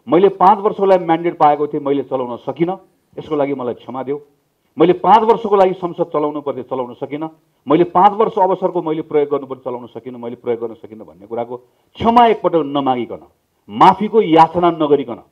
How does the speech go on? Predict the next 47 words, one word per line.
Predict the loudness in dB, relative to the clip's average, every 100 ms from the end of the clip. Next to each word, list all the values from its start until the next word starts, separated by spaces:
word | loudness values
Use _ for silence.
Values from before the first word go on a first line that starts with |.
| _ _ _ _
जनताको | 0 2 2 0
बिचमा | -4 -6 -6 -8
एक | -8
प्रकारले | -8 -8 -8
भन्यो | -10 -12 -12
भने | -12
मत | 0 0 2
माग्ने | -2 -2 -4
नैतिक | -4 -4 -4 -6 -4
आधार | 2 4 4
पनि | 0 -10
छैन | -12 -12 -14
भन्ने | -18 -16 -16 _ _ _ _
नेपाली | -4 -4 -4
कङ्ग्रेसको | -10 -14 -14 -14
हाम्रो | -12 -14
आफ्नो | -14 -18 -18
ठम्याइ | -18 -16 -20
हो। | _ _ _ _ -2
दुई | 0
हजार | 2 -2 0
चौहत्तर | 0 0 -2
पछि | 0 -2 -2 -14 2
यो | 4 4 0
दुई | 2
हजार | 2 2
उनासी | -2 -4 -4 -8
सालमा | -2 -2 0 -2
हामी | -2 -4
नेपाल | 0 0 0
कम्युनिस्ट | -6 -10 -4
पार्टीले | -2 -2 -4 -2
नै | 2
गराएको | 4 4 2
चुनावमा | -4 -4 -2 -4 -6 _ _
भाग | 0 0
लिन | 0 -4
चाहन्थ्यौँ। | -4 -8 -10 -16 _ _ _ _ _ 4
पाँच | 4
वर्ष | 4 0 0
उहाँहरूले | 4 4 4
आफूले | 0 0 0
गरेको | 2 2 2
उपलब्धिको | 0 -2 0 -2
आधारमा | -2 -4 -6
निर्वाचन | -2 -2 -2 -2
लड्ने | 0 0